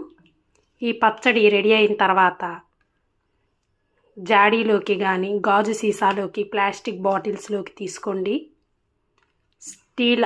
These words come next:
అస్సలు వాడొద్దు, పచ్చడి చెడిపోయిద్ది. పచ్చడి కానీ చిన్న చిన్న టిప్స్ పాటించకపోతే పచ్చడి చెడిపోయే అవకాశం ఉంది. చేదొచ్చిన స్పూన్స్ లెమన్ జ్యూస్ వేసుకోండి. చాలా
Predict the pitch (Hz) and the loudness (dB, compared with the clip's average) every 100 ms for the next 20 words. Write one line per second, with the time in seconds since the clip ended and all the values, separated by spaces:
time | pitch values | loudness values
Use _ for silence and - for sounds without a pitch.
0 | 208 208 - - 269 254 202 190 190 170 | -2 -4 -4 2 4 4 2 2 0 -4
1 | 165 254 - _ _ _ _ _ _ _ | -6 -8 -10 _ _ _ _ _ _ _
2 | - 208 - 226 208 220 214 214 214 190 | -14 -12 -6 -4 -2 0 0 2 2 2
3 | 170 170 277 311 _ _ _ _ _ - | -2 -2 -6 -6 _ _ _ _ _ -12
4 | - 277 269 240 226 220 208 202 _ _ | -6 -2 0 4 4 2 0 -4 _ _
5 | _ _ - 247 240 240 233 226 214 220 | _ _ -6 -2 0 0 0 2 0 -2
6 | 214 - - 196 190 214 214 214 208 208 | -10 -10 -2 -2 0 -2 -2 -4 -6 -6
7 | 196 196 - 208 214 208 214 196 180 175 | -4 -4 -4 -6 -2 -2 -2 0 0 0
8 | 214 202 - 196 185 185 294 320 _ _ | -2 -4 -4 -6 -4 -2 -4 -8 _ _
9 | _ _ _ - _ _ _ - 233 233 | _ _ _ -20 _ _ _ -4 0 2
10 | 226 214 214 - - - 233 220 214 190 | 0 -2 -8 -10 -14 -4 -2 0 0 2
11 | 214 214 202 - 185 - 202 190 196 370 | 2 0 -4 -4 -6 -4 -4 -2 2 0
12 | - _ _ _ - _ _ _ _ _ | -2 _ _ _ -18 _ _ _ _ _
13 | _ _ _ _ _ _ _ - 269 226 | _ _ _ _ _ _ _ 0 6 8
14 | 220 240 | 10 8